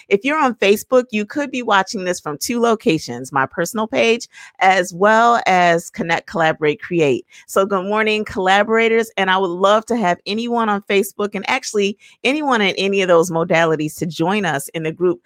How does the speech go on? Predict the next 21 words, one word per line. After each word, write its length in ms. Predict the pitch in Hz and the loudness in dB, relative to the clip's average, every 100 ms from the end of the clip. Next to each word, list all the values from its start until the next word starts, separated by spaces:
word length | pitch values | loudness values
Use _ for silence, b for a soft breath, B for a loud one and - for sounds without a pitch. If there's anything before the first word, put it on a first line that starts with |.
| b _ | b _
Connect, 320 | 202 170 - | -4 -2 -2
Collaborate, 520 | - 156 151 151 143 | -2 0 2 0 -4
Create, 400 | - 165 156 139 | -4 -2 0 0
'cause 160 | - 165 | -4 -4
we 120 | 190 | -4
do 320 | 170 180 165 175 b - | -2 0 0 -2 b -4
more 320 | 208 269 285 | 2 2 2
than 180 | 233 190 | 0 0
just 220 | 185 - | 0 0
the 80 | 165 | 0
morning 380 | 160 156 147 | 0 -2 -4
message. 480 | 139 131 - 123 131 | -4 -4 -4 -8 -8
And 120 | 156 | -4
actually, 280 | 156 160 - | -4 -4 -6
I'm 40 | 156 | -6
gonna 120 | 147 | -6
be 120 | 139 | -6
more 160 | 143 139 | -6 -8
intentional 440 | 139 170 170 139 | -6 -6 -6 -8
with 120 | 131 | -4
that, 260 | - 139 135 | 0 2 0